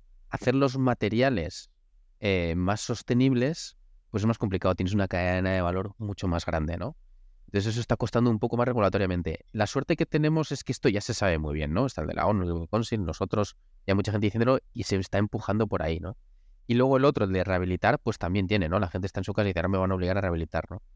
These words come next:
Pero bueno, la nueva directiva de eficiencia energética de edificios,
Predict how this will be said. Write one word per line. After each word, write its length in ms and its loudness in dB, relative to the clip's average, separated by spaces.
Pero 140 0
bueno, 200 4
la 200 2
nueva 300 4
directiva 920 2
de 60 0
eficiencia 420 0
energética 460 0
de 60 2
edificios, 760 -2